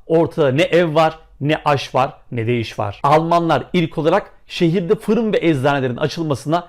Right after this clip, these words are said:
izin vermişti. Sonraki aylarda şehre o kadar fazla işgal gücü gelmişti ki askerlerin ihtiyaçlarının karşılanması için sırasıyla restoranlar, kafelerde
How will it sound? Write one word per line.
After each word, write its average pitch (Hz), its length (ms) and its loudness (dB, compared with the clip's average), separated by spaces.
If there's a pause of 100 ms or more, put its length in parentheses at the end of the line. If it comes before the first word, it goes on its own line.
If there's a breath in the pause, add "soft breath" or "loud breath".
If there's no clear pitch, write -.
(140)
izin 135 300 -2
vermişti. 117 540 -2
Sonraki 147 460 0
aylarda 160 420 2
şehre 160 360 0
o 170 140 -4
kadar 226 340 2
fazla 202 260 0
işgal 208 420 0
gücü 190 240 -2
gelmişti 208 460 0
ki 214 220 -2
askerlerin 208 640 0
ihtiyaçlarının 175 720 0
karşılanması 180 680 0
için 135 180 -6
sırasıyla 170 500 -2
restoranlar, 160 600 0
kafelerde 151 580 0